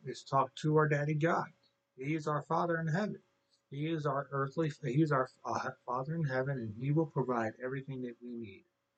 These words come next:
There's no question about what he's gonna do, 'cause he knows, already knows the end from the beginning. We're not supposed to know, 'cause we're, like my lovely wife said earlier, we walk by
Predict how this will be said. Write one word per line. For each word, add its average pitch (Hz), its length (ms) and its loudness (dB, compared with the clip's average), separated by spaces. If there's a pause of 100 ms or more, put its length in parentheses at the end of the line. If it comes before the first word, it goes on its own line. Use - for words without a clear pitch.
(260)
There's 120 220 -6
no 147 220 -2 (100)
question 113 540 -2 (320)
about 110 320 -6
what 123 160 -2
he's 131 180 -4
gonna 135 220 -4
do, 131 400 2
'cause 107 160 -6
he 127 100 0
knows, 127 320 4
already 131 260 6
knows 135 380 4
the 120 160 2
end 127 320 0
from 139 140 -2
the 135 160 0
beginning. 117 340 -2 (800)
We're 233 100 -2
not 127 280 -2
supposed - 380 -6
to 117 60 -8
know, 117 120 -4
'cause 117 160 2
we're, 117 200 2 (360)
like 113 200 -4
my 117 180 2
lovely 120 320 0
wife 120 200 0
said 120 160 -2
earlier, 131 300 4
we 113 140 4
walk 110 280 -2
by 120 140 -10